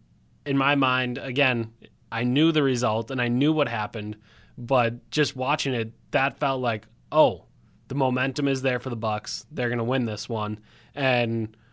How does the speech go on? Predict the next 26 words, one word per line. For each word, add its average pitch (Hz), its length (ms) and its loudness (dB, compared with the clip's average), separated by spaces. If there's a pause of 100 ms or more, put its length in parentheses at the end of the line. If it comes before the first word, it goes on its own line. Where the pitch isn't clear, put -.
(140)
shortly 147 380 2
after 143 260 -2
that, 135 220 -2
they 123 160 -2
ran 120 180 -2
a 110 60 -4
play 165 280 2
for 165 140 -4
Teletovic 151 600 0
to 151 100 0
hit 143 120 0
a 143 80 0
three, 147 320 -2
and 135 80 -2
he 127 80 -4
missed 127 240 -2
that 120 240 0
one. 98 200 -12
And 120 160 -2
then 135 180 0
as 135 160 0
the 131 100 -4
fourth 143 280 -4
quarter 143 240 0
goes 131 240 0
on, 131 360 0